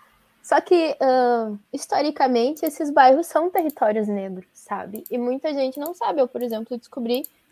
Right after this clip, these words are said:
alguma coisa a faculdade me deu <laughs> de bom, fora filosofia ocidental,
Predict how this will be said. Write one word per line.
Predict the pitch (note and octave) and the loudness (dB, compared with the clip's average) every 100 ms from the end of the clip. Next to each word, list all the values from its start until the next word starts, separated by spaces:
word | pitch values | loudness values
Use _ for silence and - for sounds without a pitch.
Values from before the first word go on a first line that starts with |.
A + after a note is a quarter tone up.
| _ - | _ -6
alguma | A3+ G#3 A3+ A3 | -4 -2 -2 -2
coisa | A3+ A3+ A3 | -2 -2 -2
a | |
faculdade | A#3 A3 A3+ A#3 G#3+ G#3 A3 | -2 -2 -2 -2 -2 -2 -4
me | A#3+ | -4
deu | A3 G#3+ D4 - - | 0 2 2 2 4
<laughs> | E4 E4 | 6 6
de | C4+ A#3 | 2 2
bom, | C#4 A#3+ A3+ E4+ - - | 2 4 4 2 -2 -2
fora | G3+ G3+ A3 - - _ - | 0 2 -2 -4 -20 _ 0
filosofia | C4+ B3 B3+ B3+ C4 A#3+ | 6 6 8 4 6 4
ocidental, | A#3+ B3+ C#4+ D#4 D#4 C4+ | 4 -2 -2 0 -2 -4